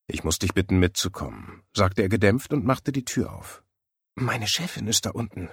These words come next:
flüsterte sie. „Ich weiß.“ Sie gingen die Treppe hinunter.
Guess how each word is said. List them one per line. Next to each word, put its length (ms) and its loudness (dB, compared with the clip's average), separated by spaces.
flüsterte 520 -4
sie. 240 -6
„Ich 300 0
weiß.“ 540 -8
Sie 180 4
gingen 260 4
die 100 -2
Treppe 300 0
hinunter. 500 0